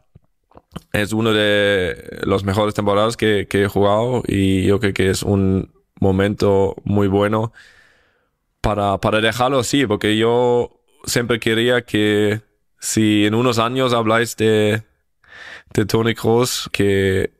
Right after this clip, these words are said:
os recordáis a cómo fui. Y ahí siempre quería ser a la altura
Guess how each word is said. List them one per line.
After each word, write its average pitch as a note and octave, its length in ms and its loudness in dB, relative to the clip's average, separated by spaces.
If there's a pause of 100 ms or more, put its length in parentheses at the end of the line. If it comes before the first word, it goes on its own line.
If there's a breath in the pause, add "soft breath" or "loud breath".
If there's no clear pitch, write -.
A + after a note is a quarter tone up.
os G#2 160 -2
recordáis A2 920 0 (420)
a F#2+ 600 0
cómo A#2+ 300 0
fui. A2 360 -2 (160)
Y G2 320 0
ahí G#2+ 440 2
siempre G#2 300 -2
quería G#2 480 0
ser G#2 200 -2
a G2+ 120 2
la F#2+ 100 0
altura G#2 540 0